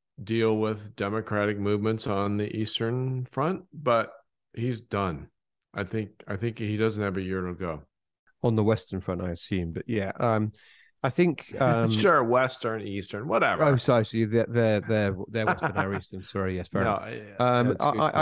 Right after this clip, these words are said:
Speaker 1: correction.
Speaker 2: I, I think, um, I think that's a, a not unreasonable perspective, uh, but we mustn't pin all our hopes on change. I just, an example of, of that is that, um,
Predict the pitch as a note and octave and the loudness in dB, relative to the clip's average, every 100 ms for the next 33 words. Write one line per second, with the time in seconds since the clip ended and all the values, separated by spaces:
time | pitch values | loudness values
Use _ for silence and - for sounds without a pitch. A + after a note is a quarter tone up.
0 | D3+ - D3+ D3 C3+ _ C#3+ C#3 D3+ C3+ | 0 -4 0 0 0 _ -2 0 -2 -4
1 | - _ A#2+ A#2 A2 G#2+ G#2+ G2+ _ _ | -10 _ -2 0 0 -2 -6 -8 _ _
2 | _ _ _ _ _ _ _ _ _ _ | _ _ _ _ _ _ _ _ _ _
3 | _ _ - - A2 C3+ B2+ A2+ G#2+ - | _ _ -6 -4 0 0 2 2 0 -2
4 | - - - - - G#2+ G2+ - G#2+ B2 | -12 -14 -14 -12 -4 -2 -2 -2 0 0
5 | - G#2+ G#2+ G#2 F#2 F#2+ F#2 - - G#2 | 2 2 4 2 2 -2 -2 -6 -2 0
6 | G2 - - C3 - _ _ _ - G2 | 0 -4 -8 -8 -12 _ _ _ -4 -2
7 | G2 G2 - A2+ G2 A2 A2 B2 C3 - | 0 -2 -4 -6 -2 2 2 0 -4 -6
8 | - A#2 A2 G#2+ G#2 G#2+ G#2 - - - | 0 2 4 4 2 2 0 -4 -10 -10
9 | - G2+ F#2 F2+ - A2+ G2 F2 - _ | -4 -4 -2 -6 -2 0 0 -4 -14 _
10 | _ _ - A2 A#2 - - - - - | _ _ -6 -4 -4 -8 -12 -14 -14 -16
11 | - - C3 A2+ F#2+ B2 B2 - A2 F#2+ | -16 -6 0 2 2 2 2 0 -2 -2
12 | - G2+ - A#2 G#2 G#2 F2 G2 - G2 | 0 -2 0 -2 0 0 0 -4 0 -2
13 | - _ _ _ _ _ A2 G#2+ G2+ G2 | -2 _ _ _ _ _ 0 2 2 2
14 | F#2+ F#2+ F#2+ | 0 -2 -6